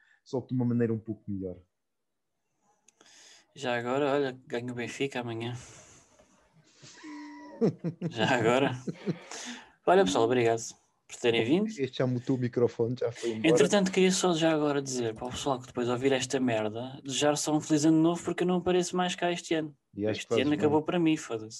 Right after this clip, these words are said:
Speaker 1: Acho que fazes
Speaker 2: Já
Speaker 1: bem.
Speaker 2: chega. Não, já chega porquê? Porque, se, como é óbvio, sábado eu não vou meter episódio nenhum. Quer dizer, já estou aqui com isto, não vou meter outro. Isto é o quê agora? De repente sou o Rico Fazeres, que mete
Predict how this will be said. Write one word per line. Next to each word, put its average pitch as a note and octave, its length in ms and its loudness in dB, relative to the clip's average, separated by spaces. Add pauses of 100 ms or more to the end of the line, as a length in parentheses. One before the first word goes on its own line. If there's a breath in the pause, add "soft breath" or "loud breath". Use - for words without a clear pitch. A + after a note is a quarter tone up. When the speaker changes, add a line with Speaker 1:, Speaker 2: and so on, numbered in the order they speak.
Speaker 1:
Acho G#2 160 -8
que - 80 -20
fazes G2+ 200 -8
Speaker 2:
Já F#2+ 100 -6
Speaker 1:
bem. A2 40 0
Speaker 2:
chega. C3+ 460 2 (560 loud breath)
Não, F#3 120 6
já F3+ 100 4
chega F#3+ 260 0
porquê? F#3 300 -6
Porque, - 200 -16
se, - 200 -14
como G#2 180 -4
é - 20 0
óbvio, G#2+ 200 -6
sábado A2+ 320 -2
eu A#2+ 60 -4
não A#2+ 120 -4
vou A#2+ 120 -6
meter B2 180 -4
episódio B2 420 -2
nenhum. B2+ 420 -2
Quer F#2+ 80 -12
dizer, G2 360 -10
já G#2+ 120 -2
estou B2 140 0
aqui B2+ 180 -4
com B2 220 0
isto, C3 160 0
não D3+ 120 0
vou C#3+ 100 -2
meter C#3+ 240 -2
outro. A2+ 420 -4
Isto - 140 -4
é A2+ 40 4
o A2+ 60 2
quê A2 200 -2
agora? G#2 300 -4 (480 soft breath)
De - 80 -12
repente D3 200 0
sou D3+ 140 2
o - 20 4
Rico D3 180 -2
Fazeres, B2 460 2
que - 80 -10
mete A#2+ 300 -4